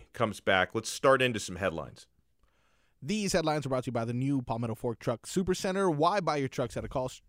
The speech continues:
Speaker 2: car store? Why do I keep doing that? Palmetto Ford.
Speaker 1: We know trucks.
Speaker 2: Leroy.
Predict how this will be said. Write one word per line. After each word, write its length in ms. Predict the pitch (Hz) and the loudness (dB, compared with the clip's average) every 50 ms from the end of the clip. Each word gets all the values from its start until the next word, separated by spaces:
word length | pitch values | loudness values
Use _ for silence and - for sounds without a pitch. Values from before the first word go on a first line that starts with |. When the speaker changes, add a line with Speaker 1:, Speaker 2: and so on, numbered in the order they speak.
| _ - | _ -4
Speaker 2:
car 240 | - 151 143 156 - | -2 0 0 -2 -2
store? 340 | - - 131 110 110 107 | -4 -4 -2 -2 -2 -2
Why 120 | 107 123 190 | -4 -6 -6
do 60 | 277 | -8
I 60 | 311 | -8
keep 180 | - - 240 - | -8 -10 -8 -6
doing 200 | 160 185 285 202 | -6 -4 -4 -4
that? 180 | 110 87 98 | -6 -6 -6
Palmetto 420 | - - 147 151 165 180 175 180 170 | -4 -2 -2 -2 0 2 2 2 2
Ford. 560 | - - - 185 180 185 196 208 220 247 240 262 254 208 - - _ _ _ _ _ _ _ _ _ _ _ - | 2 2 2 4 4 6 6 6 4 4 4 2 0 0 -2 -8 _ _ _ _ _ _ _ _ _ _ _ -10
Speaker 1:
We 880 | 107 104 104 113 151 190 214 208 185 165 160 156 156 165 175 185 214 - _ - | -8 -6 -2 -2 0 0 0 0 -2 -4 -4 -6 -6 -6 -6 -8 -10 -14 _ -6
know 680 | 147 160 180 170 165 156 143 139 135 135 139 147 - - | -2 2 2 4 4 4 4 2 2 0 -2 -4 -10 -12
trucks. 800 | - - 165 156 127 104 - - - - - - - - - - _ _ _ _ _ _ _ _ - - - | 0 4 6 6 6 4 2 -6 -10 -8 -8 -8 -8 -12 -14 -18 _ _ _ _ _ _ _ _ -20 -20 -18
Speaker 2:
Leroy. 440 | 95 98 98 98 104 117 143 175 | -16 -14 -12 -10 -6 -6 -6 -6